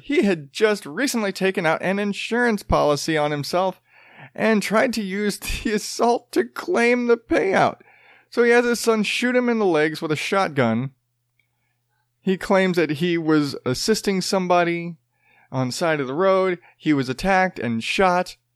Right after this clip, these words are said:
And he, like, had his son run off and whatever. Uh, but authorities kind of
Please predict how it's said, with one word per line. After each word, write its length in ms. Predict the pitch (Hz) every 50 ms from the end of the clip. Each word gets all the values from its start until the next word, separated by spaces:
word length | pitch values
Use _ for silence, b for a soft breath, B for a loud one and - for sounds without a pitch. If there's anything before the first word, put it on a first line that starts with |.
| _ _ _ _ _ _ _ _ _ _
And 160 | 135 139 139
he, 80 | 143 147
like, 160 | 143 143 143
had 160 | 156 156 151
his 160 | 151 156 143 -
son 240 | - 147 143 143
run 200 | 135 135 135 135
off 360 | 131 127 127 127 123 - - 127
and 260 | 123 123 120 113 - _
whatever. 480 | 110 117 117 123 135 127 113 107 101 - - _ _ _ _ _ _ _ _ _ _ _ _ _ _ _ _ _ _ _ _ - B B B B B B B B B _
Uh, 280 | - 139 139 135 135 139 - 185 - _ _ _
but 260 | - 190 180 175 - - _ _ _ _ _ _ _
authorities 480 | 160 165 - 202 196 190 185 175 165 -
kind 180 | - 185 170
of 180 | 165 160 139 -